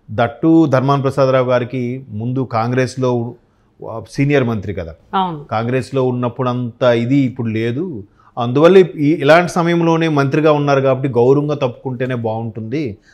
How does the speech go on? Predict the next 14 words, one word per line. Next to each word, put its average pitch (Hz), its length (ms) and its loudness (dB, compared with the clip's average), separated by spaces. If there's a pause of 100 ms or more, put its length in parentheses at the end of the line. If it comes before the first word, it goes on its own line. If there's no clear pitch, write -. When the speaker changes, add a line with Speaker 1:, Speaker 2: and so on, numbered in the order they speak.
(140)
Speaker 1:
ఆయన 120 240 0
గౌరవం 131 240 2
ఆయన 120 140 -2
కాపాడుకున్నట్టు 113 920 -4
అవుతారు 107 340 -2
అనే 104 200 -6
ఉద్దేశంతో 110 800 -6 (560)
ఆయన 123 200 2
ఈ 123 60 0
విధమైన 123 280 -2
స్టేట్మెంట్ 117 480 -6
ఇస్తున్నారని 110 560 -6
కొంతమంది 131 480 -2
అభిప్రాయం. 87 420 -8